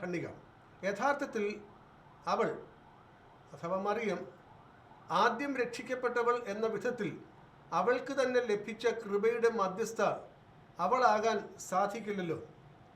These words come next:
അറുപത്തിയേഴാം ഖണ്ഡിക സമർത്ഥിക്കുന്നു. ക്രൈസ്തവരായ എല്ലാവരും യഥാർത്ഥത്തിൽ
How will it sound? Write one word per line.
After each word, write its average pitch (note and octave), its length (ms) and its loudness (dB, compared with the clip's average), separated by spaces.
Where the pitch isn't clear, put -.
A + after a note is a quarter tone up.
അറുപത്തിയേഴാം G3+ 880 -2
ഖണ്ഡിക F3+ 340 -4
സമർത്ഥിക്കുന്നു. F3+ 580 -4
ക്രൈസ്തവരായ C4 640 2
എല്ലാവരും B3+ 500 2
യഥാർത്ഥത്തിൽ A#3 500 0